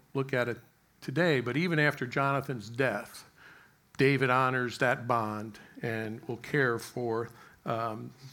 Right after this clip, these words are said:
Jonathan's family. So in, um, let's look at the, uh, we'll, we'll, we'll start right in, in verse one. Then David fled from Naioth in Ramah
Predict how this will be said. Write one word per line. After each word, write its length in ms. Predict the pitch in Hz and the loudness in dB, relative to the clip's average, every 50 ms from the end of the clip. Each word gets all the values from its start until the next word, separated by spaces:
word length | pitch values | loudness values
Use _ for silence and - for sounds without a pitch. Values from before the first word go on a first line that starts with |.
| - _ _ _ _ _ _ _ - _ _ - - - - - - | -20 _ _ _ _ _ _ _ -20 _ _ -20 -20 -20 -20 -20 -12
Jonathan's 640 | - - 127 120 113 110 - 117 113 107 107 127 131 139 - | -4 -4 -2 -2 -2 -4 -6 -6 -8 -8 -10 -12 -14 -16 -12
family. 440 | - 135 120 113 110 104 101 101 107 - - - - _ - - - - - - - - - | -8 -6 -6 -6 -6 -8 -12 -14 -16 -18 -20 -20 -20 _ -20 -20 -20 -18 -18 -18 -18 -16 -8
So 320 | - - 151 147 147 156 | -2 2 4 4 4 2
in, 360 | - 156 147 139 139 139 139 | 4 2 4 4 2 0 0
um, 420 | 139 139 135 123 123 123 117 113 120 135 - - _ - - - - - _ _ _ _ _ _ _ _ _ _ - - - - - - - _ _ _ _ _ _ _ _ _ _ _ _ _ _ _ _ _ _ _ _ _ _ _ _ _ _ _ _ _ _ _ _ _ _ _ _ _ _ _ _ _ _ _ _ _ - | 0 0 0 0 0 -2 -2 -6 -12 -16 -20 -20 _ -20 -20 -20 -20 -20 _ _ _ _ _ _ _ _ _ _ -20 -20 -20 -20 -20 -20 -20 _ _ _ _ _ _ _ _ _ _ _ _ _ _ _ _ _ _ _ _ _ _ _ _ _ _ _ _ _ _ _ _ _ _ _ _ _ _ _ _ _ _ _ _ _ -8
let's 220 | 175 - - - | -8 -8 -4 -6
look 160 | 160 151 151 | -6 -2 -2
at 200 | 143 135 139 139 - | -4 -4 -4 -6 -4
the, 340 | 131 123 123 120 117 113 | -2 -2 -2 -2 -2 -2
uh, 160 | 110 110 110 120 | -2 -2 -4 -2
we'll, 200 | 151 175 208 214 | -2 -2 -2 -2
we'll, 180 | 185 202 208 202 - | -2 -4 -4 -4 -4
we'll 100 | 180 160 | -4 -4
start 280 | - - 185 165 147 | -4 -2 0 0 0
right 200 | 156 139 139 135 127 | 2 0 0 0 0
in, 220 | 120 117 117 120 - | -2 -6 -8 -8 -8
in 120 | 135 117 | -8 -6
verse 300 | 117 120 120 110 - - | -4 -6 -6 -6 -8 -8
one. 280 | 131 120 120 113 107 107 - - - - - - - - - | -8 -6 -6 -6 -8 -8 -12 -16 -18 -16 -16 -18 -16 -8 -4
Then 140 | 131 139 139 | -2 0 4
David 360 | 160 180 208 202 185 156 - | 4 4 6 6 4 2 0
fled 400 | - - 175 165 160 151 147 139 | -2 0 2 4 4 4 4 0
from 280 | - - 135 131 131 | -4 -4 -2 -2 0
Naioth 680 | 135 143 147 147 143 139 143 143 - - - - - - | 2 4 4 4 4 2 0 -2 -6 -10 -16 -18 -10 -8
in 140 | 123 117 120 | -6 -4 -2
Ramah 400 | 123 131 135 127 123 127 127 | 0 0 0 0 0 -2 -2